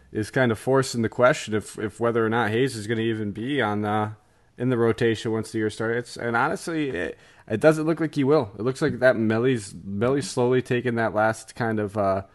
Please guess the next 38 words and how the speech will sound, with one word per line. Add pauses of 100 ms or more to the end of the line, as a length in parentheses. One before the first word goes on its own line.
(280)
that
last
spot
down.
Okafor, (380)
um,
is
actually
listed
as
questionable,
though.
So (360)
if
Okafor
sits,
I
think
that
is
the
perfect
time
to
take
a
look
at
Jackson
Hayes.
So
I'm
glad
that
you
brought
him
up.